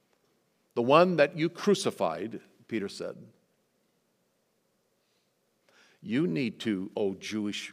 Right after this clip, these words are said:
nation, change your thinking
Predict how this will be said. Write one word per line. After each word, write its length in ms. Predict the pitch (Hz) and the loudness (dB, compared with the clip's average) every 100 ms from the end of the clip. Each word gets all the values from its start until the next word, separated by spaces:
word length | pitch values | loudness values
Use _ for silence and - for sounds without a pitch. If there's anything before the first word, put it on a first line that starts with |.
| - | -12
nation, 600 | 98 92 92 - 113 113 _ _ _ _ _ _ _ _ _ _ _ _ _ _ _ _ _ _ | -10 -8 -10 -12 -14 -16 _ _ _ _ _ _ _ _ _ _ _ _ _ _ _ _ _ _
change 440 | - 127 170 180 | -8 -4 -4 -4
your 120 | - - | -8 -14
thinking 760 | - - 165 - 190 180 180 | -14 -6 -6 -6 -8 -8 -12